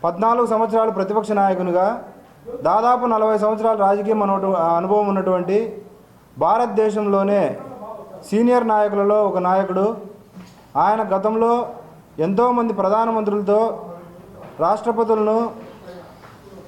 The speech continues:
అమెరికా లాంటి దేశానికి సంబంధించినటువంటి అధినేతలు కూడా చంద్రబాబు నాయుడు గారి ఘనతను కీర్తించిన విషయం సజ్జల రామకృష్ణారెడ్డికి గుర్తులేదా? చంద్రబాబు నాయుడు గారు లా-, నా-, లాంటి నాయకుడు ఈ దేశంలోనే లేరని చెప్పి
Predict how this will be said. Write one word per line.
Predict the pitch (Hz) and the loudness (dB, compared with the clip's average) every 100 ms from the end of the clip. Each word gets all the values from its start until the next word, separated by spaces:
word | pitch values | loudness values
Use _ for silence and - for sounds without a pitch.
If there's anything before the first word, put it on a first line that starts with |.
| - - - | -20 -20 -6
అమెరికా | 147 202 226 240 247 | 0 2 2 2 2
లాంటి | 233 226 | 2 0
దేశానికి | 202 202 214 233 233 208 | 0 2 2 0 0 0
సంబంధించినటువంటి | 214 214 208 196 202 202 196 | -2 0 -2 0 0 2 2
అధినేతలు | 185 214 233 226 220 | 0 2 2 2 2
కూడా | 214 214 196 | 2 2 0
చంద్రబాబు | 185 202 214 214 | 0 0 2 2
నాయుడు | 208 202 | 2 2
గారి | 202 | 2
ఘనతను | 180 185 196 202 | 0 0 0 -2
కీర్తించిన | 202 202 208 202 196 160 139 - - - - | -2 -2 -2 0 0 0 -2 -8 -18 -18 -8
విషయం | 170 220 226 | -4 -2 0
సజ్జల | 190 190 220 | 0 2 2
రామకృష్ణారెడ్డికి | 214 214 208 202 208 190 160 | 2 2 0 2 0 0 -4
గుర్తులేదా? | 175 214 208 185 196 226 - - - - - - - - - - - | -2 2 4 4 2 0 -8 -20 -20 -20 -20 -20 -20 -20 -20 -10 -4
చంద్రబాబు | 180 214 233 240 233 | 0 2 2 2 2
నాయుడు | 220 214 | 2 2
గారు | 214 208 | 2 2
లా-, | 208 202 202 | 2 2 2
నా-, | 196 190 | 2 2
లాంటి | 202 202 | 2 0
నాయకుడు | 196 208 226 226 | 2 2 2 0
ఈ | 214 | 0
దేశంలోనే | 185 208 226 226 226 220 | 2 2 2 2 2 2
లేరని | 214 208 202 | 2 2 0
చెప్పి | 196 208 175 127 | 2 2 2 -2